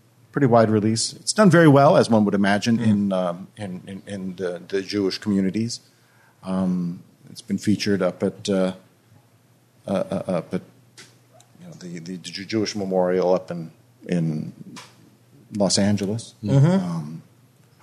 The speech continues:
Speaker 1: and it was interesting 'cause they, when they were screening it there, there was a fellow sitting right in front, and, and the story is basically one of a, a, a young man in, uh, in, in Budapest who is Jewish,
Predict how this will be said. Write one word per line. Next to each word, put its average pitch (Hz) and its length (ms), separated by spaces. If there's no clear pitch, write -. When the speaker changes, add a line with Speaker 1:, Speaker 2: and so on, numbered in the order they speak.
Speaker 1:
and 107 220
it 110 80
was 117 140
interesting 123 380
'cause 98 160
they, 110 340
when 117 160
they 113 60
were 104 100
screening 160 440
it 92 100
there, 98 320
there 110 80
was 101 120
a 101 40
fellow 117 500
sitting 113 380
right 120 180
in 143 120
front, 95 400
and, 113 260
and 135 100
the 151 60
story 202 280
is 131 100
basically 123 380
one 110 180
of 104 100
a, 110 40
a, 110 40
a - 40
young 117 240
man 104 440
in, 101 480
uh, 92 440
in, 98 340
in 113 140
Budapest 120 760
who 110 640
is - 140
Jewish, 104 500